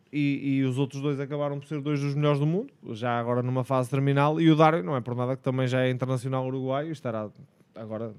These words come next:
muito mais na seleção uruguaia no Mundial, mas é um jogador, é um jogador brutal, e eu acho que o Benfica não soube aproveitar, eh, esta época, viveu sozinho a época do Benfica, porque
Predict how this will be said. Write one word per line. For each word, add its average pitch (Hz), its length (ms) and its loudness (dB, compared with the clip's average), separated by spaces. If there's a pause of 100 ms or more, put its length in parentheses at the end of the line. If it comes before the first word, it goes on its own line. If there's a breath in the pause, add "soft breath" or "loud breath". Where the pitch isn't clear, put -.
(160)
muito 120 400 -8
mais 113 220 -2
na 117 100 -2
seleção 120 360 -2
uruguaia 120 400 2
no 127 100 -2
Mundial, 131 400 2 (320 loud breath)
mas 143 220 6
é 160 60 8
um 156 60 8
jogador, 139 400 4
é 165 60 0
um 131 60 2
jogador 120 360 2
brutal, 135 540 4 (300 loud breath)
e 139 80 4
eu 151 100 8
acho 156 240 4
que 165 140 -2
o 160 100 4
Benfica 156 380 2
não 151 160 0
soube 143 300 -2
aproveitar, 135 600 -4
eh, 139 460 -4
esta 135 180 -4
época, 143 640 2
viveu 143 380 6
sozinho 147 720 0
a 123 80 -2
época 127 320 -2
do 127 80 -2
Benfica, 131 500 -4
porque 127 280 -10